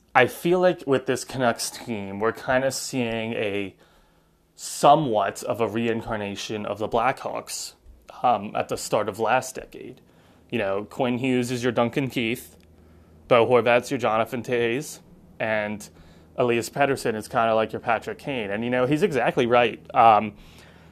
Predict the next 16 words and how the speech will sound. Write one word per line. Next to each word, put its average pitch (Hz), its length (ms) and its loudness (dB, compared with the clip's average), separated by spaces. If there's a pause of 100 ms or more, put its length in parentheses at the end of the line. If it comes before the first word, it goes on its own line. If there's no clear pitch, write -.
(1500)
I, 160 540 12
I 131 120 10
think 156 280 4
that's 143 240 6
one 131 220 6
of 120 120 0
the 131 200 0
best 117 400 2
hockey 117 400 0
takes 113 460 -6
I've 107 220 -2
heard 117 400 0
in 110 360 -8
quite 110 600 -2
some 107 240 -6
time. 117 540 -2